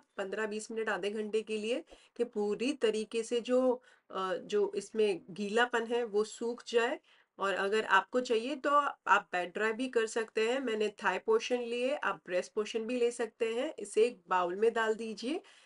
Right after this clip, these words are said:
अब इसमें डाल दीजिए दो टेबलस्पून भरकर गाढ़ी दही। आप हंकड़ दही डालें तो भी कोई बात नहीं है, वो भी आप ले सकते हैं।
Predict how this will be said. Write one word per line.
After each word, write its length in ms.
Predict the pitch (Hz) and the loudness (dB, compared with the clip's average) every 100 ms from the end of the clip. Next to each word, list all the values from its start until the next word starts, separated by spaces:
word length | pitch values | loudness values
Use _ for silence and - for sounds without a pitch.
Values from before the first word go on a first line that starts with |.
| - | -14
अब 80 | 202 | -2
इसमें 240 | 240 285 294 | 0 0 0
डाल 200 | 254 233 | 0 0
दीजिए 320 | 247 233 262 | -2 -2 -2
दो 220 | - 226 262 | 0 0 0
टेबलस्पून 680 | 247 214 220 214 - 254 254 | 0 2 0 0 -2 -2 -2
भरकर 580 | 214 196 190 233 269 208 | -2 -2 -2 0 -2 0
गाढ़ी 340 | 180 175 180 220 160 | 0 0 0 -4 0
दही। 340 | 170 165 233 311 | 0 0 -4 -2
आप 160 | - 202 | -2 -2
हंकड़ 460 | 214 214 220 233 233 | -2 -2 0 0 0
दही 380 | 180 185 214 220 | -2 -6 -4 -4
डालें 320 | 196 185 330 - | -2 -2 -2 0
तो 100 | 185 | -2
भी 120 | 175 | 0
कोई 220 | 233 214 208 | 0 0 0
बात 220 | 180 - | -4 -6
नहीं 260 | 180 185 185 | -4 -4 -4
है, 120 | 220 | -4
वो 180 | 269 175 | -4 -6
भी 140 | 165 202 | -4 -4
आप 180 | 214 | -4
ले 120 | 196 196 | -4 -4
सकते 340 | 208 196 - | -4 -6 -6
हैं। 240 | 208 254 | -6 -6